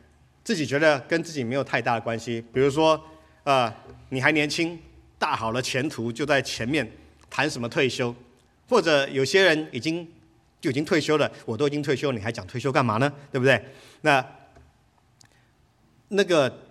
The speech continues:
有些人可能就觉得这个主题不是那么有用，但是无论你现在在哪一个阶段，请大家还是有耐心的来听完今天的信息，透过圣经的一些教导，或许有一些概念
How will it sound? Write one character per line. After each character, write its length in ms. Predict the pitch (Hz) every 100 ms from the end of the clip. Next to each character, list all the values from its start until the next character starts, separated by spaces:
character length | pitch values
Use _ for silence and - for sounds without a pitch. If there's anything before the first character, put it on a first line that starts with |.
| _ _ _ _ _ _
有 180 | 135 127
些 120 | 190
人 80 | 151
可 100 | 123
能 60 |
就 100 | 135
觉 60 | 156
得 40 |
这 80 | 156
个 80 | 156
主 220 | 151 117
题 260 | 101 110 113 - -
不 80 | 135
是 80 |
那 80 | 170
么 80 | 143
有 80 | 101
用， 200 | 123 92 -
但 100 | 202
是 100 | 247
无 140 | 170
论 240 | 170 220 135
你 100 | 101
现 140 | 165
在 80 | 160
在 120 | 156
哪 100 | 113
一 40 | 117
个 80 |
阶 200 | 127 139
段， 200 | 139 123 - - - _ _
请 160 | - 139
大 140 | 180
家 120 | 175
还 120 | 160
是 140 | 151 175
有 200 | 127 104
耐 220 | 143 151
心 260 | 135 156 160
的 200 | 135 110 - -
来 140 | 117
听 220 | 123 156
完 120 | 131 120
今 140 | 135
天 100 | 139
的 60 | 120
信 240 | - 139
息， 260 | - - - _ _ _ _ _ _ -
透 160 | - 190
过 140 | 185
圣 180 | 170 185
经 80 | 165
的 80 | 165
一 20 |
些 140 | 151
教 220 | 147 175 127
导， 120 | 107
或 160 | 190
许 220 | 151 120 110
有 160 | 104
一 40 | 131
些 200 | 160 160
概 300 | - 147 127
念 280 | 143 104